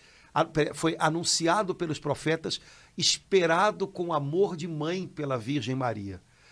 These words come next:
Como é que uma mãe espera uma criança? Com uma alegria que nem ela sabe explicar, nem ela sabe dizer, né? Então, a figura de Nossa Senhora na liturgia da igreja é sempre uma figura que remete à alegria.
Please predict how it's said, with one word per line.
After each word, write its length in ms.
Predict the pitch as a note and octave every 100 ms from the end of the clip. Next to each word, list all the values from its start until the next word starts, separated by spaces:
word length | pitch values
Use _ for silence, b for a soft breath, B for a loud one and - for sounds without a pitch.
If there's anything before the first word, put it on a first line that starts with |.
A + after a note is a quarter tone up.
| b -
Como 160 | A#3+
é 60 | -
que 80 | A#3
uma 140 | A3
mãe 360 | D#3+ D#3 F#3 D#3
espera 400 | - - C#3+ C3+
uma 160 | B2+
criança? 500 | - B2 G#2 F#2+ - -
Com 120 | F#3+
uma 260 | A#3 G4 -
alegria 640 | - C#3+ C#3 F3 A#3+ A#3 - - B B B B B -
que 140 | A3+
nem 240 | G3 B3
ela 160 | A3+ A#3
sabe 300 | - G3+ F#3+
explicar, 640 | F#3+ - A#3 - D#3 D#3 D#3
nem 180 | D#3 E3
ela 140 | E3+
sabe 300 | - E3 D3+
dizer, 500 | C#3 D#3 A#2+ C#3+ A#2
né? 160 | B2+ C3+ b b b
Então, 180 | - G3
a 80 | -
figura 640 | - - E3 C3 B3 C#4+ A3+
de 120 | D#3
Nossa 280 | D3+ D3 E3
Senhora 400 | - C3 C3+ C#3
na 140 | D#3+
liturgia 520 | A3 G3 D#3+ C3+ B2+ B2+
da 80 |
igreja 560 | A#2 A2 D#3+ E3 A2 G#2+ b b b b
é 100 | D3
sempre 300 | - A3+ G#3+
uma 120 | G#3
figura 440 | - F3 C#3+ G3+ G3+
que 360 | - G3+ F#3+ b b
remete 720 | - D3+ F#3+ D#3+ G3 G#3+ G#3
à 40 | F#3
alegria. 600 | G3+ D3+ C#3+ A#2+ G2